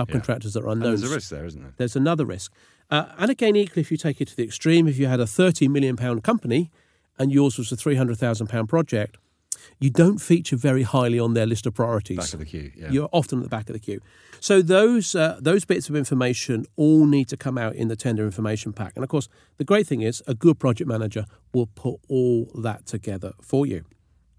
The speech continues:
Speaker 1: Now, if I can just then sort of touch on the, the, the, the drawings front, uh, that I said earlier, and the fact they need to be coordinated.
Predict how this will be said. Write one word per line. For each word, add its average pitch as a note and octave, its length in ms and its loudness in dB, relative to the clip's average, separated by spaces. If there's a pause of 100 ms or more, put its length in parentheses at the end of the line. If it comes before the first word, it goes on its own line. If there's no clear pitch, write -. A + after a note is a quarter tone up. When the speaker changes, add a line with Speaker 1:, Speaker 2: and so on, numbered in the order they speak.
(440)
Speaker 1:
Now, C#3+ 280 2 (520)
if D#3 120 -4
I G#3 120 4
can C4+ 160 2
just F#3 280 -2
then D3+ 260 2
sort D#3+ 180 -6
of C3 80 -10
touch - 360 -2
on C#3 220 4
the, A#2 420 2
the, C3 320 -2
the, A2 140 -6
the A#2+ 140 0
drawings C3 580 2
front, G2+ 440 -4 (100)
uh, G#2+ 140 -4
that A2 100 -4
I G#2+ 80 -2
said A2 360 -6
earlier, A2 560 -2
and B2+ 140 -2
the B2+ 40 -4
fact - 280 -2
they A3 120 0
need E3 240 0
to - 60 -8
be B2+ 140 -2
coordinated. C3+ 920 -2